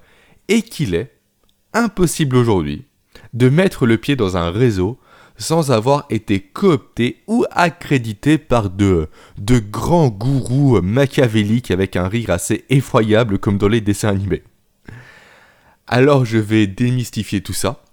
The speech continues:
Attention, je dis pas que ça n'existe pas, bien sûr ça existe, hein. Mais pour le réseau que vous, vous allez souhaiter développer, ça n'existe pas. <laughs> Ça ne sera pas un problème auquel vous allez vous confronter.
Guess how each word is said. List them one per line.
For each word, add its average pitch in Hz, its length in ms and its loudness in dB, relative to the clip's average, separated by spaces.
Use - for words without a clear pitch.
Attention, 110 400 0
je 82 80 -6
dis 95 80 -6
pas 104 220 2
que 85 140 -6
ça 82 160 -4
n'existe 82 380 -4
pas, 117 180 -4
bien 92 140 0
sûr 127 200 0
ça 113 120 0
existe, 107 300 -6
hein. 85 100 -8
Mais 151 260 0
pour 120 220 0
le 113 120 4
réseau 123 420 2
que - 140 -2
vous, 117 480 -4
vous 104 240 -6
allez 107 260 2
souhaiter 123 460 -2
développer, 98 560 -4
ça - 160 -2
n'existe 143 340 2
pas. - 260 0
<laughs> 139 160 6
Ça 127 180 2
ne 123 120 2
sera 110 380 0
pas 151 180 2
un 101 100 0
problème 127 480 0
auquel 117 300 -2
vous 101 160 -6
allez 107 200 0
vous 113 240 -6
confronter. 117 580 -2